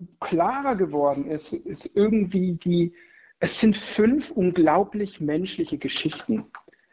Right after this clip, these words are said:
Und ich kann mich da in jeder Geschichte von jedem dieser fünf, die wir da haben, also Hohepriester, Pilatus, Petrus, Magdalena und Judas, ich kann mich in jedem von diesen wiederfinden und,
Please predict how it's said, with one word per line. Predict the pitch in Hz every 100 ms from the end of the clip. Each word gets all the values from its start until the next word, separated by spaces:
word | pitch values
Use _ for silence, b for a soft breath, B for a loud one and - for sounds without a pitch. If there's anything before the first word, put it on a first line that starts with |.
| b _
Und | 175 170 -
ich | - -
kann | - 202
mich | 208 -
da | 180
in | 156 147
jeder | 139 214 247
Geschichte | 196 185 - 233 226 - 180 190 -
von | - 175 165
jedem | 151 208 226 180
dieser | 175 160
fünf, | 160 - 240 233 151 - -
die | 143
wir | 139 139
da | 131 123
haben, | 147 156 139 117
also | 113 113 113 - B B _
Hohepriester, | 139 151 - - 156 156 - 143
Pilatus, | 139 - 127 131 151 - 147 147 -
Petrus, | - 147 151 - 139 - -
Magdalena | 127 - 127 127 139 156 143
und | 135 127
Judas, | 139 170 123 135 - B B
ich |
kann | - 208
mich | 202 220
in | 165
jedem | 147 156 233 254 240 233
von | - 196
diesen | 202 214 190
wiederfinden | 165 202 165 - 120 -
und, | 127 127